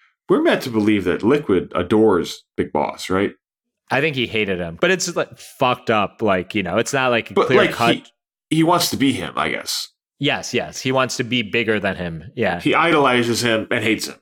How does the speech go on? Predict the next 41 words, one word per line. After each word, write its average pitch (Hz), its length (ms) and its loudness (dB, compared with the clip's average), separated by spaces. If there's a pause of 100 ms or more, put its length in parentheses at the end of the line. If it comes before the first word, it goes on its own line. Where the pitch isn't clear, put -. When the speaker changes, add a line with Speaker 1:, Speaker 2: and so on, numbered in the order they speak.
(360)
Speaker 1:
Yeah, 76 200 -2
that'd 98 160 -2
be 101 100 2
a 80 40 0
good 87 140 0
way - 80 -8
to - 80 -8
say - 160 -8
it. - 180 -10
Speaker 2:
He 131 60 2
wants 143 180 2
to 131 60 -6
be 135 100 0
bigger 110 320 -2
boss 95 400 0
is 95 140 -2
really 98 180 2
what 90 160 0
it 87 140 -4
is. 82 320 -6 (500)
Speaker 1:
I 170 80 2
guess 208 240 0
we're, 165 220 4
we're 180 140 6
to 151 100 6
assume 143 260 2
that 131 100 0
he 110 140 2
does 113 240 2
meet 101 260 -2
the 101 140 2
actual 90 300 -2
Big 90 160 0
Boss 80 260 -2
at 82 80 -8
some 87 260 -2
point, 85 340 -4 (300)
because 104 340 2
if, 107 180 0
if 87 280 -2
this 170 480 2